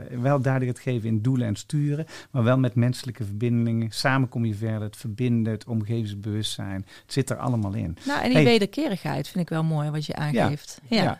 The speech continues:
Speaker 1: dat
Speaker 2: Zowel
Speaker 1: proef
Speaker 2: voor
Speaker 1: ik.
Speaker 2: collega's
Speaker 1: Ja.
Speaker 2: als ook naar, eh, eh, klanten en andere bedrijven waarmee we werken.
Speaker 1: Ja. Hey, en, en in de, ja, maar jij begon met, eh, skiën, bergen, wandelen. Hebben jullie allebei ook, eh, want jullie zijn allebei van skiën. En wa-, wat is de reden dat jullie s-, dat ze leuk vinden?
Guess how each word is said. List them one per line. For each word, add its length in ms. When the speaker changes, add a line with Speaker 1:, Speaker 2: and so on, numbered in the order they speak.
Speaker 1:
dat 120
Speaker 2:
Zowel 200
Speaker 1:
proef 120
Speaker 2:
voor 100
Speaker 1:
ik. 60
Speaker 2:
collega's 600
Speaker 1:
Ja. 60
Speaker 2:
als 140
ook 260
naar, 340
eh, 680
eh, 100
klanten 680
en 320
andere 360
bedrijven 540
waarmee 260
we 120
werken. 500
Speaker 1:
Ja. 340
Hey, 200
en, 120
en 200
in 180
de, 140
ja, 140
maar 100
jij 140
begon 200
met, 260
eh, 220
skiën, 680
bergen, 460
wandelen. 520
Hebben 200
jullie 220
allebei 420
ook, 300
eh, 280
want 160
jullie 160
zijn 120
allebei 240
van 140
skiën. 440
En 120
wa-, 160
wat 140
is 80
de 80
reden 160
dat 120
jullie 200
s-, 180
dat 180
ze 100
leuk 220
vinden? 360